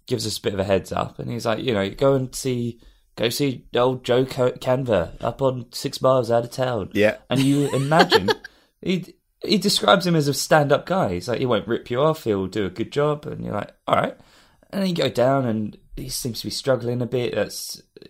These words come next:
Speaker 1: uh, uh, you know, that happens. Doesn't mean you're a bad person.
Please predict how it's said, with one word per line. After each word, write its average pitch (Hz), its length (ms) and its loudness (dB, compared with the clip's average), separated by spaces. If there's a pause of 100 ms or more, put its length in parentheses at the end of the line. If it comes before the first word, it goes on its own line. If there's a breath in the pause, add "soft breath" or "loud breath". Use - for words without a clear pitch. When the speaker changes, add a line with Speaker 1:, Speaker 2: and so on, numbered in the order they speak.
Speaker 1:
uh, - 60 -10 (260)
uh, - 60 -10 (400)
you 117 80 -2
know, 113 120 0
that 120 180 0
happens. 127 480 -4
Doesn't - 200 -6
mean 104 140 0
you're 98 80 -2
a 92 40 -8
bad 98 220 -4
person. 113 400 -2